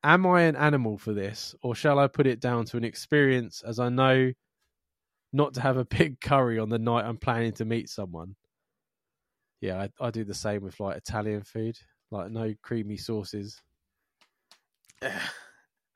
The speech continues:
Speaker 1: Um,
Speaker 2: You are an animal. <laughs>
Speaker 1: How
Speaker 2: You
Speaker 1: is it
Speaker 2: left
Speaker 1: an
Speaker 2: a
Speaker 1: animal?
Speaker 2: shitty duvet. <laughs>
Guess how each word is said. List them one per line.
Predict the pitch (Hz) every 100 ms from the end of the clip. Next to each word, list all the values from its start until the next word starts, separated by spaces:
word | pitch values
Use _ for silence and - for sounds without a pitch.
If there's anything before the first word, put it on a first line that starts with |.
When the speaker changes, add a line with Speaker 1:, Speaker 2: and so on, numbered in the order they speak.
| _ -
Speaker 1:
Um, | 143 143 143 139 139
Speaker 2:
You | 120
are | 123 110
an |
animal. | 104 98 92 98 101 - 440 403
<laughs> | 190 - - - - _ _ - 139 _ _ _ - - _ _ _ _ _ _ _ - 226
Speaker 1:
How | 208
Speaker 2:
You |
Speaker 1:
is | 339 311
it |
Speaker 2:
left | 190
Speaker 1:
an | 170
Speaker 2:
a |
Speaker 1:
animal? | 165 117
Speaker 2:
shitty | 104 175 135 123
duvet. | 123 131 147 127 - - _ _
<laughs> | 220 233